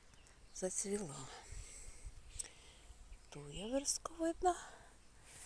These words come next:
і мої мінічки. Міні. Ось така квіточка.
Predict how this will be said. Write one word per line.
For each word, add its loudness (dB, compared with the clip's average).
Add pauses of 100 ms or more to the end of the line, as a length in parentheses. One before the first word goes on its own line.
(220)
і 8 (800)
мої 6
мінічки. 4 (1500)
Міні. -4 (2250)
Ось -4
така -4 (2500)
квіточка. -8